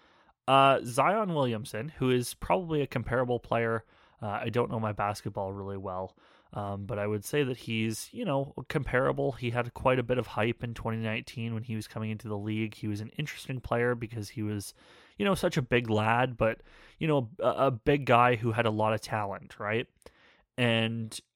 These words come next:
a lot of people saw Zion as a similar figure to Shaq and wanted to get into basketball cards. I, I didn't even know anything about basketball. I watch March Madness, and that's about the extent of my basketball knowledge.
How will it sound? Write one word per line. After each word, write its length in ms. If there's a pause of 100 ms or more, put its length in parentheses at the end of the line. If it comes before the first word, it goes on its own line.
(180)
a 60
lot 360
of 120
people 440
saw 340
Zion 840 (180)
as 180
a 40
similar 360
figure 300
to 120
Shaq 640 (560)
and 180
wanted 340
to 80
get 220
into 460
basketball 600
cards. 540
I, 180 (140)
I 140
didn't 180
even 220
know 200
anything 340
about 220
basketball. 720 (920)
I 80
watch 260
March 260
Madness, 380
and 100
that's 200
about 200
the 100
extent 460
of 80
my 160
basketball 540
knowledge. 460